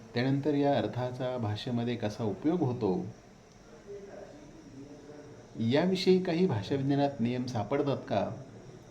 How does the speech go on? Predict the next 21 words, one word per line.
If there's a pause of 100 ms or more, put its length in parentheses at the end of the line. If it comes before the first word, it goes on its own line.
(800)
याचाही
विचार (1300)
भाषा
विज्ञानाच्या
कक्षेमध्ये
करावा
लागतो. (1700)
भाषा
विज्ञानात
भाषेच्या
वर्तमानकालीन
रूपाचा
अभ्यास
केला
जातो, (800)
पण
प्रत्येक
भाषेला
सुद्धा
इतिहास
असतो.